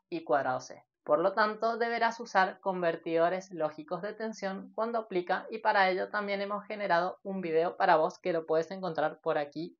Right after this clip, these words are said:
o por aquí. En tercer lugar, el único requisito para el microcontrolador es que disponga I cuadrado C por hardware,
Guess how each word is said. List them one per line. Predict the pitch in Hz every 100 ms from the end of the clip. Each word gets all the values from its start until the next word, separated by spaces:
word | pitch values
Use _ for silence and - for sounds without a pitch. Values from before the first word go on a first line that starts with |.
| _
o | 151
por | 131 117
aquí. | 110 - _ _
En | 208
tercer | 208 233 269 247
lugar, | 180 196 220 -
el | 202 220
único | 254 247 165
requisito | 151 - - 220 208 185
para | 147 143
el |
microcontrolador | 147 143 175 208 220 226 226 247 247 -
es | 214 196
que | 208
disponga | 180 - 131 131 131 - -
I | 220
cuadrado | 180 170 160
C | 156 127 131
por | - 220 220
hardware, | 247 208 190 202